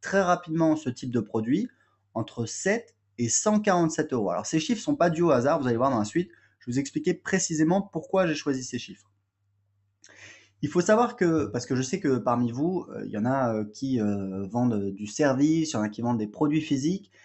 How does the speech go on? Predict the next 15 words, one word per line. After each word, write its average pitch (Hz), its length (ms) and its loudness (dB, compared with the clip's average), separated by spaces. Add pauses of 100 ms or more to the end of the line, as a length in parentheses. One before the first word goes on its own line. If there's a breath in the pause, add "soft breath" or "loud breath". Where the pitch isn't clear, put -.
(240 soft breath)
il 123 80 -8
faut 156 120 0
savoir 233 280 0
que 139 120 -2
ce 135 160 -4
type 180 360 -4
de 170 80 4
produit, 143 460 -2
c'est - 320 -8
parfaitement 165 760 -2 (120)
complémentaire 175 760 0 (440 soft breath)
avec 139 240 2
un 180 80 2
produit 160 240 0
phy-, - 340 -6